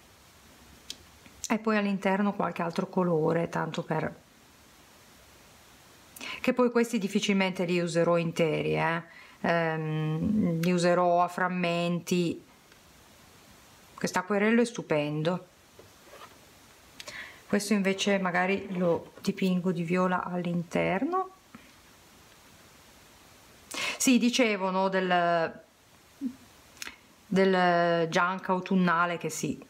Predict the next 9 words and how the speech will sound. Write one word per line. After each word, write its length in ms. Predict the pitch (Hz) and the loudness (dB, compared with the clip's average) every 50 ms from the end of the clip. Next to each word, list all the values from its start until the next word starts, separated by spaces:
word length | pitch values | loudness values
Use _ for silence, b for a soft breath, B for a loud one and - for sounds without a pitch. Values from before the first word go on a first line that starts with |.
| _ _ - - - - | _ _ -20 -16 -6 -2
anche 240 | 180 185 180 - 190 | -2 -2 -2 -4 -2
io 180 | 185 185 175 | -2 0 0
ho 20 | 165 | 2
voglia 220 | 160 165 170 180 | 2 2 0 0
di 100 | 180 185 | -2 -2
fare 200 | 180 - 180 175 | -2 -2 -2 -2
un 100 | 175 165 | -2 0
junk 320 | 160 170 165 165 156 - - | 0 0 0 -2 -2 -4 -6
autunnale, 840 | 165 165 - - 170 170 165 165 160 160 160 160 165 170 165 170 | -6 -6 -4 -2 0 0 2 2 2 2 2 0 0 -2 -4 -6